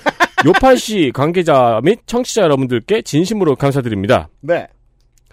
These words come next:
Speaker 1: 일 년에 한두 번은 이렇게 찾아뵙겠습니다. 다음번에도 많은 성원 부탁드리겠습니다. 다음
Speaker 2: 네.
Speaker 1: 목표는 십만 명입니다. <laughs>
Speaker 2: 예.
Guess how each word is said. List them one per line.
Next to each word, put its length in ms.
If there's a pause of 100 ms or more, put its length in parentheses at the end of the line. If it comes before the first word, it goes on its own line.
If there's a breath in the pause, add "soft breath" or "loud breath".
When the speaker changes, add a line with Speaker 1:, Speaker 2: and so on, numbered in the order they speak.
(500)
Speaker 1:
일 160
년에 160
한두 240
번은 240
이렇게 260
찾아뵙겠습니다. 920
다음번에도 580
많은 340
성원 320
부탁드리겠습니다. 920
다음 280
Speaker 2:
네. 40
Speaker 1:
목표는 460
십만 380
명입니다. 520 (840 soft breath)
<laughs> 1700
Speaker 2:
예. 120